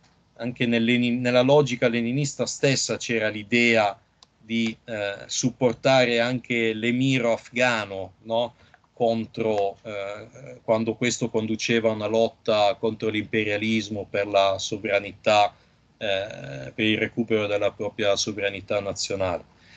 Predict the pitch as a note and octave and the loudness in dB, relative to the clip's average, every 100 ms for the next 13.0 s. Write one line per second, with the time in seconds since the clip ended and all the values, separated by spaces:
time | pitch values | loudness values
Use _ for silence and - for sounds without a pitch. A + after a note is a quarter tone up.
0 | - - - - - D#3 D3+ C#3+ C#3 C3+ | -20 -20 -20 -20 0 6 8 10 8 4
1 | C3+ - _ _ _ _ _ _ - A3 | -2 -10 _ _ _ _ _ _ -4 0
2 | D#3 C#3 G#3+ A#3+ D3+ B2+ C3+ B2 G2+ F#2+ | 0 0 0 0 0 -2 -2 -2 -2 -8
3 | F#2+ A2+ - - C#3 - E3+ B2+ F#2+ _ | -6 -6 -8 -8 -8 -4 0 0 -2 _
4 | - A3+ - E3 F#3 C#3+ A#2+ - D#3 - | -8 -6 2 2 4 0 -2 -6 -6 -6
5 | A2+ A#2 G#2 G2+ G2 E2 - F2 F#2+ G#2+ | -8 -6 -8 -10 -12 -14 -16 -20 -20 -20
6 | _ _ _ - F3 F3 G#3+ G3 B2+ - | _ _ _ -4 0 0 2 2 2 -2
7 | C3+ A#2 A2 - _ - D#3+ B2 - - | -2 0 -2 -6 _ 0 2 2 -4 -8
8 | D3 E3 C3 A#2 _ - D#3+ - D3+ - | -6 -2 -2 -4 _ -8 -6 -4 -8 -8
9 | - G3 E3+ C3+ B2+ _ _ - - B2+ | -2 0 2 2 0 _ _ -18 -6 -6
10 | - C3+ A2+ G2+ - F#2+ F2 _ _ _ | -2 0 2 0 -2 -6 -6 _ _ _
11 | _ _ _ A2 G#2+ - G#2 G#2 G2 F2+ | _ _ _ -8 -6 -6 -8 -8 -10 -12
12 | G2 - F#2+ - F#2+ F2 - - D#3 | -8 -8 -8 -12 -12 -12 -12 -2 -2